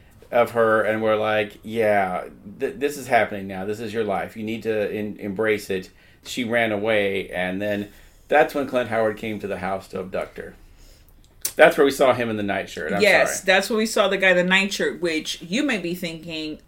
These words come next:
Speaker 2: Hmm, Betty and Chad,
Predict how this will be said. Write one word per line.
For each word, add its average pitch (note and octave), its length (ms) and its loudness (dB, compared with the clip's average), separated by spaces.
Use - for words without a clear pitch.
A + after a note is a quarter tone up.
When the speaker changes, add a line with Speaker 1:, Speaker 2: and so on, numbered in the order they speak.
Speaker 2:
Hmm, B3 640 -4
Betty C#3 420 -4
and C3 100 -8
Chad, D#3 500 -2